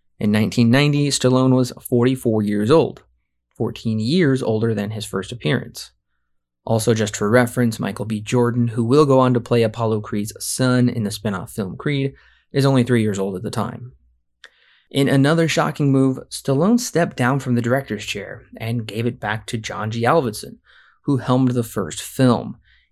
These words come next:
and he was just coming off of his Karate Kid trilogy.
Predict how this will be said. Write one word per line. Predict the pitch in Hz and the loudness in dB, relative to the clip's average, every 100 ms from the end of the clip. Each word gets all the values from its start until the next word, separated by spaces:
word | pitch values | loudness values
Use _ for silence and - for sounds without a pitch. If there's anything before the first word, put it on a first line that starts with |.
| - | -4
and | 120 120 113 | 0 2 0
he | 120 | 0
was | 117 110 | 0 -2
just | - - 123 123 - | -4 0 0 0 -2
coming | - 117 107 | 0 0 0
off | 98 110 | -4 -8
of | 107 | -10
his | - 101 | -10 -12
Karate | - 110 104 107 107 | -8 -4 -4 -4 -6
Kid | 101 101 | -8 -8
trilogy. | - 123 104 98 - 143 | -2 0 0 -4 -12 -14